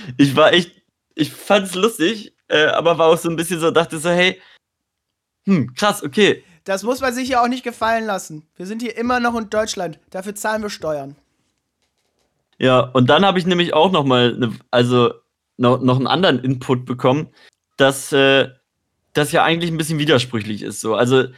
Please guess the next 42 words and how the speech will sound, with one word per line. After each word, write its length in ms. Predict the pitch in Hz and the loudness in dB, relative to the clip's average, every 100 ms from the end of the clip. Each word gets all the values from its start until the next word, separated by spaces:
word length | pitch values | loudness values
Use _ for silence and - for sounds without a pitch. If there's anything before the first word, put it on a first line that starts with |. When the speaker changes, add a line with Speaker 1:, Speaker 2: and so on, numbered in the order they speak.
| _ | _
Speaker 1:
ich 140 | 135 | -6
mein, 260 | 156 160 156 _ - | -2 -2 -4 _ -6
wir 100 | 143 | 0
sagen 240 | 160 170 | 2 4
auf 80 | 160 | 2
der 140 | 151 98 | 2 2
einen 240 | 170 160 | 2 2
Seite, 400 | 139 135 165 160 _ _ _ _ - | 2 2 -2 -4 _ _ _ _ 2
äh, 340 | 135 139 147 _ _ | 4 4 2 _ _
oh, 220 | 117 113 107 | -2 -2 -2
verdammt, 340 | 120 117 107 | 0 0 -2
jetzt 160 | 110 123 | -4 -2
hab 60 | |
ich 60 | 123 | 0
mich 140 | 123 | 0
hier 80 | 120 | 0
gerade 220 | 117 113 | 0 0
wieder 120 | 117 | -2
verhaspelt. 640 | 110 110 120 - 104 92 - _ _ _ | 0 -2 -4 -6 -8 -8 -10 _ _ _
Speaker 2:
Ja. 260 | 151 151 151 | -16 -10 -6
Speaker 1:
Das 160 | - | -6
passiert 260 | 117 - 123 | -4 0 0
manchmal. 380 | 110 104 101 110 _ - | 0 -4 -6 -8 _ -6
Das 100 | 120 | -4
Speaker 2:
Ach, 80 | 123 | -2
Speaker 1:
passiert 200 | 135 131 | 0 0
manchmal, 160 | 113 104 | 0 -2
Speaker 2:
echt? 60 | |
Speaker 1:
wenn 80 | 104 | -4
ich 80 | 101 | -6
spreche. 320 | - 98 101 98 _ _ _ _ | -8 -10 -12 -18 _ _ _ _
Speaker 2:
Hm. 220 | 180 175 160 _ _ _ - | -12 -12 -12 _ _ _ -2
Speaker 1:
Ähm, 460 | 113 110 107 104 - _ _ _ | 2 2 2 0 -6 _ _ _
nee, 280 | 127 143 143 | 2 4 4
aber 200 | - 123 | 4 2
dass 240 | 123 139 - | 2 0 2
du 180 | 151 | 2
halt 220 | 151 143 - | 4 2 0
irgendwie 300 | 147 147 139 | -2 0 0
sagst, 320 | 135 147 - | 2 0 -2
so, 140 | 143 | 2
hey, 340 | 135 147 160 | 4 4 2